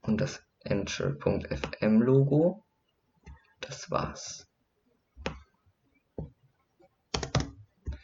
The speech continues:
Ich hätte gerne einen Wikipedia-Artikel. Kann das jemand machen da draußen? Das mache ich selber. Aber guck mal, wenn man nur Abendstunde eingibt, kommt's aber auch.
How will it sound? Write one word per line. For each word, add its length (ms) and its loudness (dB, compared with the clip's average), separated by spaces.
Ich 140 -18
hätte 140 0
gerne 180 6
einen 100 6
Wikipedia-Artikel. 1040 2
Kann 140 0
das 120 0
jemand 220 4
machen 200 0
da 60 2
draußen? 580 0
Das 240 -12
mache 180 4
ich 100 -2
selber. 440 4
Aber 160 6
guck 160 8
mal, 60 4
wenn 100 6
man 160 4
nur 180 6
Abendstunde 460 6
eingibt, 320 0
kommt's 340 -2
aber 320 -4
auch. 380 -4